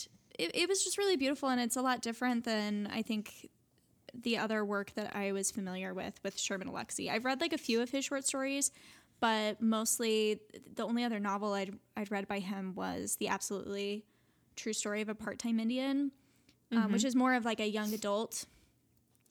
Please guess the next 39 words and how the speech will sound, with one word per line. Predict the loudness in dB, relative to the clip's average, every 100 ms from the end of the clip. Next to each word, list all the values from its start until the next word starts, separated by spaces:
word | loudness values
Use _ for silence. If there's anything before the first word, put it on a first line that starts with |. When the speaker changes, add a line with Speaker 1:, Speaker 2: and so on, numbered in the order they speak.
| -8 -2
Speaker 1:
novel. | 0 0 0 0 -4 -10 -20 -20 _ -4
And | 0 0 0 -2 -4 -4 -6 _ -4
this | 0 2
is | 2
just | 2 0
a | 0
lot | -2 -2
different, | -2 0 -2 -2
and | -6 -6
I | -6
feel | -6 -4
like | -4 -6 -12 -20 _ _ _ _ -10
more | -6 -4 -4
lyrical | -2 -2 -2 -2 -2 0 0 -2 -4
and | -6 -6 -6 -6 -8 -10 -10
kind | -6 -6
of |
more | -4 -2
Speaker 2:
Yes. | -2 0
Speaker 1:
universal | -2 0 0 0 -2 -4 -4
in, | -6 -6 -14 -20 -12
in | -10
theme | -6 -6 -6 -8
and, | -8 -10 -10
and | -10 -10 -14 -18 -12
feeling | -8 -6 -6 -8 -12 -10
as | -8
well. | -6 -8 -8 -20 -20 -20 _ _ _
Speaker 2:
Yeah, | 0 2 4
that's | 2 -2
one | -2
of | -2
the | 0
reasons | 0 0 0 -2
I | -4
think | -4 -2
this | -2
is | -2
one, | -4